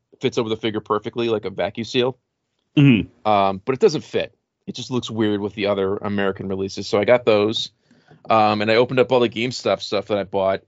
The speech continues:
Speaker 1: and, uh, Overkill is a very, very crappy toy.
Speaker 2: Aw, that sucks.
Speaker 1: He weighs like, like, he weighs nothing. He's all hollow plastic.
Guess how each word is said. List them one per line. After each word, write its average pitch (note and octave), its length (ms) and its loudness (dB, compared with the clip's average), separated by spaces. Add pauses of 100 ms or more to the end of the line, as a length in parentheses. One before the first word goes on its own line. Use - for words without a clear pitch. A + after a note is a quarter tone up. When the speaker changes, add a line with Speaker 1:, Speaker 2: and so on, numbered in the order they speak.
Speaker 1:
and, G#2 680 -6
uh, G2+ 360 -2
Overkill D3+ 720 2
is G#2 180 -4
a G#2 100 -2
very, A2 480 0
very G#2 380 -2
crappy G2 380 -2
toy. G2+ 320 -4 (960)
Speaker 2:
Aw, D#2+ 360 0
that F2+ 160 0
sucks. - 560 -16
Speaker 1:
He B2+ 80 -4
weighs A#2 440 2
like, G2+ 440 -2 (1040)
like, - 260 -8
he A#2 140 -10 (120)
weighs B2+ 300 2
nothing. A2 460 -2
He's A2+ 220 -8
all A2+ 200 4
hollow G#2 300 0
plastic. - 560 -10